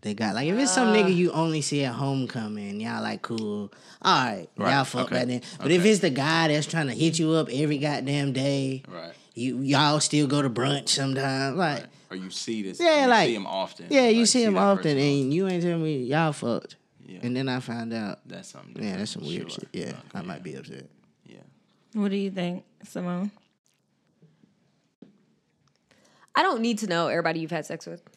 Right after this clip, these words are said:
Speaker 1: Hmm.
Speaker 2: Right? However.
Speaker 3: Word.
Speaker 2: <laughs> However. I'm very big on, me personally, I'm never gonna have somebody in your face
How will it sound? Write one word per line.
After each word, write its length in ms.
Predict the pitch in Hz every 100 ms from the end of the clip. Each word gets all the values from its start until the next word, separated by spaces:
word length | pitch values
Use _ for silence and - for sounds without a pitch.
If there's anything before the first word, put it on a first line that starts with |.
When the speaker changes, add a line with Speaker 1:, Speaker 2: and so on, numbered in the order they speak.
| _ _ -
Speaker 1:
Hmm. 180 | 175 151 123 _ - 185
Speaker 2:
Right? 320 | 175 170 - _ _ _ _ _ -
However. 580 | 190 - 196 147 117 - _
Speaker 3:
Word. 320 | - 82 - _ _ _ _
Speaker 2:
<laughs> 280 | 180 190 202 - - _ _
However. 520 | - 170 123 135 - - 170 _ _ _ _ _ _ _ _ _ _ _ _ -
I'm 260 | 190 226 214
very 300 | 196 190 185
big 240 | 175 170
on, 420 | 160 151 147 160 - -
me 180 | 180 185
personally, 640 | - 170 170 160 113 -
I'm 200 | - 185
never 200 | 180 175
gonna 180 | 175 156
have 200 | 160 160
somebody 360 | 156 156 143 -
in 100 | 151
your 120 | 143
face 500 | - 147 156 -